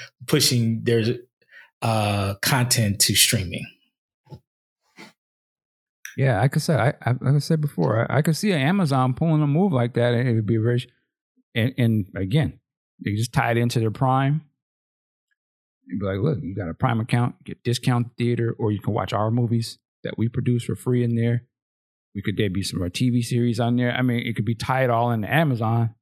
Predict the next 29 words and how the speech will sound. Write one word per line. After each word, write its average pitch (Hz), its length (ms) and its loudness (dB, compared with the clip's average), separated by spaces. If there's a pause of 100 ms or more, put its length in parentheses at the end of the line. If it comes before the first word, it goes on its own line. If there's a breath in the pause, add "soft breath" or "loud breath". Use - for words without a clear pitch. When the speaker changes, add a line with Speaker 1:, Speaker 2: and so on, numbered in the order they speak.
(140)
Speaker 2:
like 117 180 -2
they 107 80 0
do 117 160 2
<laughs> 110 40 2
everything 117 440 -2
else, 139 320 0 (380)
and, 113 300 0
and 117 160 -4
they 143 60 2
ain't 156 160 2
gotta 151 220 2
make 127 200 0
no 117 140 0
big 110 320 -2
money 127 240 2
off 92 200 -6
of 90 100 -8
it. - 100 -16 (280)
That, - 140 -8
that, 113 260 -2 (240)
that's, 123 220 -2 (240)
that 131 100 2
would 127 220 -2
be 131 100 0
low 139 260 2
chump 135 320 -2
change 110 320 0
for - 100 -10
them 117 240 0